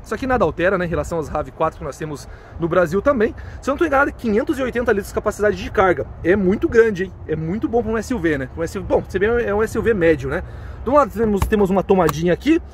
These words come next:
Aqui embaixo, vamos ver o que nós temos. Vamos abrir aqui só pra gente ver. Deixa eu só pegar aqui. Aqui temos um step, então, de emergência. Muito bom. Vamos fechar aqui. Do outro lado, bom, porta-malas seria isso, né, pessoal? Pra fechar,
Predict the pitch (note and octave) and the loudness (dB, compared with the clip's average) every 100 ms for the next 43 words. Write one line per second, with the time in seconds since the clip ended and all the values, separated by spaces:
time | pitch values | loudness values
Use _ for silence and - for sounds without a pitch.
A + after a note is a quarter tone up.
0 | - - - - - D#4+ B3 G#3+ A#3 A#3+ | -16 -14 -6 -4 0 2 4 2 0 -2
1 | A3+ G#3 G#3 F#3 - F#3+ C#3+ F#3 G#3+ F#3+ | -2 -2 -2 -2 2 2 2 -2 0 0
2 | D3 D#3+ - E3 D#3 D3 F3 G#3 F3+ - | 0 2 2 2 -2 -4 2 2 2 -6
3 | - - - C#3+ C#3+ C#3+ C3+ F#3+ G3+ - | -18 -18 -14 -8 -6 -4 -4 -4 -4 -6
4 | C4 - - - - - - - D3+ D3 | -10 -10 -12 -12 -12 -14 -16 -6 -4 -2
5 | D#3 A3 B3 G#3+ G3 - F#3 - D#3+ D3+ | 0 2 2 2 0 2 0 0 -2 -2
6 | - - - C3 F#3+ G3+ G3+ A#3 C4 A#3 | -2 -12 -10 -2 4 6 6 4 4 0
7 | F4+ G4 F4+ - - G#3 F#3+ B3 A#3 F#4 | 0 -4 -6 -12 -6 -2 0 6 6 6
8 | A#3 - F3+ G#3 G#3 - D#4+ - - - | -4 -8 -4 -2 4 4 2 -4 -16 -6
9 | - - - - - - - - D4 C#4+ | -2 -2 -2 -18 -18 -18 -18 -4 -2 2
10 | B3 G3+ G#3+ - - B3+ A3+ G#3 F3+ - | 2 4 0 0 0 2 2 2 0 -2
11 | F#3+ G3+ A#3 - A#3 A3+ F3 C3+ G2+ - | 0 2 2 -2 -4 -4 -8 -8 -10 -14
12 | - - - - - - - - B3 B3 | -20 -20 -20 -18 -18 -18 -18 0 2 2
13 | C4 - G3 - | -2 0 0 0